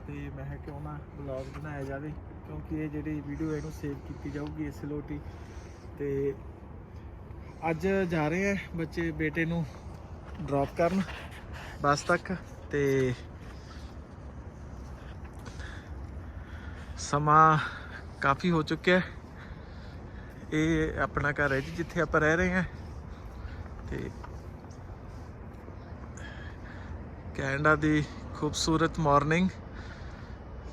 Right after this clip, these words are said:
ਜਿਹੜੀ ਕਿ ਕਾਫੀ ਵਧੀਆ ਹੈ। ਤੇ ਹੁਣ ਅਸੀਂ ਜਾ ਰਹੇ ਹਾਂ ਜੀ, ਬੱਚੇ ਨੂੰ ਮੈਂ ਜਾ ਰਿਹਾ ਬੱਸ ਤੱਕ ਡ੍ਰੌਪ ਕਰਨ, ਕਿਉਂਕਿ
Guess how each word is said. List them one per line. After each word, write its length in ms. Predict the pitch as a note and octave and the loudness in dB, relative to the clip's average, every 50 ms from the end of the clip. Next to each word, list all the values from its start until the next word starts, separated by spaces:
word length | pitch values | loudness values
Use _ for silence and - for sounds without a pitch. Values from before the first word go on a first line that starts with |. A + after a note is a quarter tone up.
| - - | -8 -4
ਜਿਹੜੀ 180 | D3+ C#3 C3+ D3 | -2 -2 -2 0
ਕਿ 140 | C#3 D#3+ D3 | 0 0 2
ਕਾਫੀ 280 | - C#3+ C3+ C#3 - | 4 4 4 4 2
ਵਧੀਆ 300 | D3 C#3+ C#3 D3 D#3 E3 | 0 0 0 2 2 4
ਹੈ। 100 | E3 E3+ - - - - - - - - - - - - - - | 4 2 0 -4 -8 -12 -12 -12 -12 -12 -12 -12 -12 -12 -10 -8
ਤੇ 240 | - A#2 A#2 A2+ A2+ - - - - - - - - - - - - - - - - - - - - - - - | -8 -6 -6 -6 -6 -8 -10 -10 -12 -12 -12 -12 -12 -12 -12 -12 -12 -12 -12 -12 -12 -12 -12 -12 -12 -10 -6 -2
ਹੁਣ 160 | D3 D3 D3 | 0 0 0
ਅਸੀਂ 200 | C#3+ - - D3 | 0 0 0 2
ਜਾ 220 | C#3 D3 C#3 C3 B2+ | 4 6 6 8 6
ਰਹੇ 120 | B2+ C3+ | 6 4
ਹਾਂ 80 | C3+ C3 | 2 2
ਜੀ, 120 | C3 C#3 | 0 0
ਬੱਚੇ 360 | A2+ C#3 B2+ - - C#3 C3+ | 0 0 0 0 0 -2 0
ਨੂੰ 140 | C3 C3+ C#3 | 0 0 2
ਮੈਂ 160 | C#3 C#3 C#3 | 2 2 2
ਜਾ 240 | C3 C3+ C3 B2 B2+ | 2 4 4 4 4
ਰਿਹਾ 340 | B2 B2+ C3+ B2 C3 B2 G#2+ G#2+ - - - - - - - C#3 | 4 2 2 4 4 2 2 0 -2 -6 -10 -12 -14 -10 -6 -2
ਬੱਸ 220 | B2+ B2 B2+ B2+ | 0 0 0 0
ਤੱਕ 340 | - - C#3 C3 C3 - C#3+ | 0 0 0 0 2 0 0
ਡ੍ਰੌਪ 320 | B2+ C3 C3 B2+ B2+ - | 2 4 4 2 2 4
ਕਰਨ, 280 | - E3+ D#3+ E3 F3+ E3+ - - - - - - - - - - - - - - - - - - - - - | 6 6 6 6 4 2 0 -4 -8 -10 -10 -10 -8 -10 -12 -10 -10 -10 -10 -10 -12 -12 -12 -12 -12 -2 0
ਕਿਉਂਕਿ 600 | D3+ D3+ D#3+ D#3 - F3+ F3 F3+ F3 F3 E3+ | 2 2 2 2 4 4 6 6 6 6 4